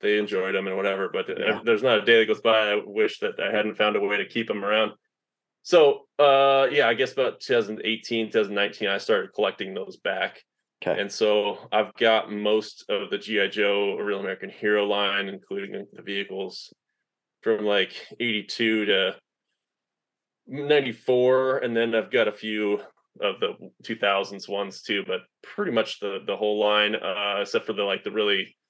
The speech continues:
Speaker 1: obscure ones, like the Toys R Us exclusives and stuff like that, I don't, I don't have. And most of the stuff I have isn't super pristine either.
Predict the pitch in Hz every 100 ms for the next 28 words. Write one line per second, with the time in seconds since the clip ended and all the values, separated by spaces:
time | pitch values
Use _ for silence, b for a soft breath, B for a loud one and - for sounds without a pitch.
0 | _ _ _ - 101 - - 113 107 104
1 | 101 98 101 95 92 - 107 98 92 95
2 | - - 101 98 98 90 - - 98 -
3 | 101 98 98 95 - - 107 101 - 95
4 | 95 95 - _ _ _ _ - 139 170
5 | 185 143 - 139 127 117 117 - 127 120
6 | 113 107 107 - 120 120 - 107 - 117
7 | 117 101 113 120 117 117